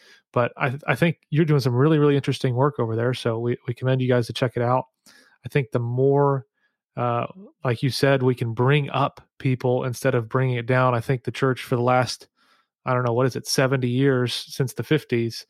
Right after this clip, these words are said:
uh, thought the idea was, "Let's bring the top cookies down to the very bottom shelf."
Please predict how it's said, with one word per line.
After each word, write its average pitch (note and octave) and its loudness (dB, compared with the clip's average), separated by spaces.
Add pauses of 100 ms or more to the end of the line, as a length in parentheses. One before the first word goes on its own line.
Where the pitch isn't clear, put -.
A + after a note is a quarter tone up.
(460)
uh, A#2 -2
thought C3 0
the C3+ 2
idea B2+ 2
was, A#2 0
"Let's B2 0
bring C3+ 0
the B2 -2
top B2 -2
cookies B2 -4
down B2 0
to A#2+ -10
the A#2+ -2
very C3+ 2
bottom A#2 0
shelf." A2 -6